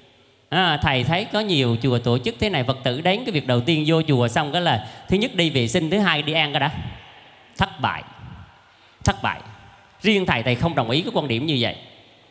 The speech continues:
Đến chùa, việc đầu tiên quý vị phải vô lại Phật trên chánh điện. Sau đó quý vị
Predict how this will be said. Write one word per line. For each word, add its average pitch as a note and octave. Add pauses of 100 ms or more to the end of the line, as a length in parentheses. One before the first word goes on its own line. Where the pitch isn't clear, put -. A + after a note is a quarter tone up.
(720)
Đến A#3
chùa, F#3+
việc D3+
đầu D3
tiên G3+
quý B3
vị D3
phải E3
vô F#3+
lại C#3
Phật D3+ (1040)
trên F3
chánh A3
điện. C#3+ (480)
Sau G#3
đó G#3
quý C4+
vị C#3